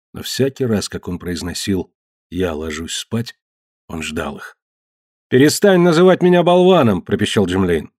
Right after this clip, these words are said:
"Ты должен перестать!" "А кто меня заставит, болван, ты, что ли?" Дикар встал и вздохнул.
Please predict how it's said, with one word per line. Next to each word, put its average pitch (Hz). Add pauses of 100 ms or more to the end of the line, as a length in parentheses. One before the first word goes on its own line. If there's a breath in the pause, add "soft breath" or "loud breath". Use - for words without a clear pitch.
(440)
"Ты 123
должен 180
перестать!" 196 (300)
"А 95
кто 151
меня 139
заставит, 131
болван, 123
ты, 170
что 123
ли?" - (560)
Дикар 92
встал 107
и -
вздохнул. 87